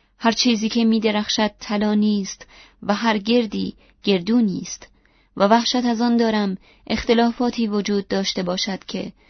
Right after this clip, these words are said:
نه شما و نه من انتظار آن را نداشته باشیم." گفتم: "چرا؟ آیا من یک هیولا هستم؟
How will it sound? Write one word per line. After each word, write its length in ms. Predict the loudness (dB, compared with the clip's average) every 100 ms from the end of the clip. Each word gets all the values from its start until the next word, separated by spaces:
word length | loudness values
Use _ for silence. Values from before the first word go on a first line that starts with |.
| _ _ _
نه 180 | 2 2
شما 480 | 2 2 2 0 0
و 120 | 0
نه 120 | 2
من 380 | 0 0 -2 -6 -10 _ _
انتظار 540 | 0 2 2 2 4 4
آن 220 | 0 0
را 140 | -2
نداشته 560 | -2 -2 -2 -2 -4 -6
باشیم." 420 | -6 -6 -6 -10 -18 _ _ _ _ _ _ _ _ _ _ _ -10 0
گفتم: 480 | 0 2 -2 -2 -6 _ _ _ _ _ -4
"چرا؟ 480 | -2 0 0 -2 -4 _ _ _ _ _
آیا 240 | 6 8
من 200 | 8 6
یک 200 | 6 4 2
هیولا 340 | 2 2 2 2
هستم؟ 540 | 0 -4 -2 -2 -4